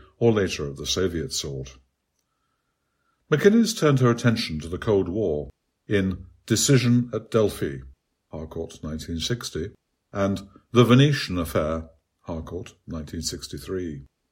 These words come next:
In this book, a New York journalist is caught up in a Soviet-backed plot to assassinate General de Gaulle, and to pin the blame for it on the U S and British intelligence services.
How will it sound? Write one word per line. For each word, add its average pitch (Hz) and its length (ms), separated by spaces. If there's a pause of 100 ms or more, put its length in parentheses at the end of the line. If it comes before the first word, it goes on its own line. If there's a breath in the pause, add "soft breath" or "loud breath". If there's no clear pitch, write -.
(500)
In 85 120
this 117 180
book, 82 340 (220 soft breath)
a 90 80
New 98 160
York 92 280
journalist 98 560
is 131 140
caught 123 280
up 95 200
in 92 80
a 90 140 (120)
Soviet-backed 110 920
plot - 380 (380)
to 185 100
assassinate 95 560
General 82 320
de 85 140
Gaulle, 85 460 (380)
and 104 120
to 131 100
pin 131 200
the 98 80
blame 113 320
for 76 200
it 73 140
on 82 100
the 92 120
U 82 240
S 80 220
and 82 140
British 82 320
intelligence 95 580
services. 76 600